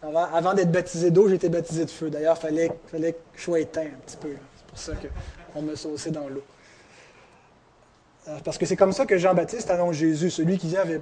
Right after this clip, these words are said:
euh, après moi est plus puissant que moi. Il vous baptisera de feu et d'Esprit Saint. »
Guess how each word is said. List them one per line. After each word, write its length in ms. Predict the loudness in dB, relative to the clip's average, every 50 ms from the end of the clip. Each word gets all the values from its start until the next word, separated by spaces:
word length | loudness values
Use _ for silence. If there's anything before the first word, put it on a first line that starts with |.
| -8 -10
euh, 240 | -10 -10 -8 -10 -10
après 200 | -10 -8 -8 -6
moi 220 | -4 0 0 0 0
est 20 |
plus 180 | -2 -4 -8 -8
puissant 320 | -8 -8 -8 -6 -6 -6
que 80 | -6 -6
moi. 380 | -6 -6 -4 -2 -2 -2 -2 -2
Il 80 | -2
vous 120 | -2 -4 -4
baptisera 680 | -4 -4 -4 -4 -6 -4 -4 -2 0 2 2 2 2 0 -6 -20 -20 -20 -20 -12 _ -2
de 200 | 2 2 2 2
feu 340 | 2 4 6 8 8 8
et 40 | 8
d'Esprit 400 | 6 4 0 -4 -6 -6 -6 -6
Saint. » 260 | -6 -6 -8 -8 -8